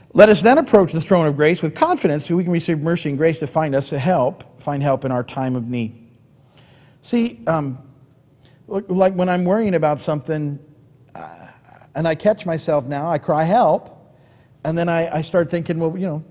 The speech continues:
uh, is, uh, God is bigger than all of this. I, what am I worried about?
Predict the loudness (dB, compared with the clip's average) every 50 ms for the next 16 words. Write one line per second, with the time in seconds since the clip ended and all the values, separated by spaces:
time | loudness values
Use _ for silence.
0 | -18 -20 -20 -18 -18 -20 -20 -20 -20 -20 -14 -12 -12 -10 -6 -4 -4 -4 -4 -6
1 | -10 -10 -12 -12 -14 -20 -20 -20 -20 -18 -16 -10 -6 -4 -2 -2 -2 -4 -4 -4
2 | -4 -4 -2 -4 -4 -4 -4 -6 -6 -6 -8 -8 -12 -14 -16 -20 -20 -20 -20 -20
3 | _ _ -20 -20 -20 -20 _ _ _ _ _ _ _ _ _ _ _ -10 -8 -6
4 | -6 -6 -6 -6 -6 -4 -4 -4 -2 -4 -4 -6 -10 -16 -20 -20